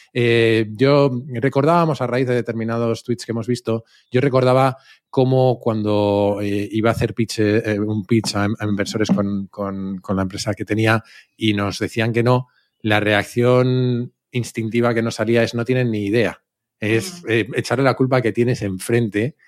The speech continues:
Speaker 2: Mm.
Speaker 1: eh, decir: "Es que no entienden la idea". No, a lo mejor el que no entiende es, eh, lo que pasa eres tú, ¿no?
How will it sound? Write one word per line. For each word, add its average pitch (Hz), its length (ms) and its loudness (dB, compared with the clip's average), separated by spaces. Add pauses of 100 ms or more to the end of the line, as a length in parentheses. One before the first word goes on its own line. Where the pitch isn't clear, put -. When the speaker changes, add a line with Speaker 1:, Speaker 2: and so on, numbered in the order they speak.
(120)
Speaker 2:
Mm. 220 220 -12
Speaker 1:
eh, 98 440 0
decir: 107 240 0
"Es 104 120 0
que 151 80 2
no 151 80 4
entienden 123 480 0
la 98 100 0
idea". 90 260 -4
No, 131 160 0
a 110 40 -4
lo 90 80 -8
mejor 101 220 -2
el 165 60 0
que 123 80 -6
no 101 60 -2
entiende 139 380 0
es, - 160 -6 (240)
eh, 120 280 -2
lo 113 220 -2
que 113 120 -8
pasa 160 340 -2
eres 127 280 -4
tú, 190 160 -2
¿no? 131 220 -6